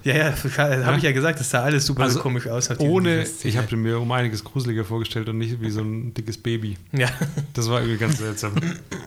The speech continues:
Speaker 1: Ja, stimmt, aber <laughs> das ist noch bei Roter Bergfried.
Speaker 2: Ja.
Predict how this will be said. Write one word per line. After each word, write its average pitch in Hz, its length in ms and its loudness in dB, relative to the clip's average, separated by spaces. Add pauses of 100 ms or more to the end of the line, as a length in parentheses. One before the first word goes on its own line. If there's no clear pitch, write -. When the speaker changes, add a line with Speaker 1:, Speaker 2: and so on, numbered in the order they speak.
(760)
Speaker 1:
Ja, 143 140 -2 (140)
stimmt, 139 220 0
aber 113 100 0
<laughs> 113 80 -2 (2250)
das 175 180 -2
ist - 60 -2
noch 170 140 0
bei 151 220 2
Roter 147 220 2
Bergfried. 127 540 -2 (3250)
Speaker 2:
Ja. 175 200 2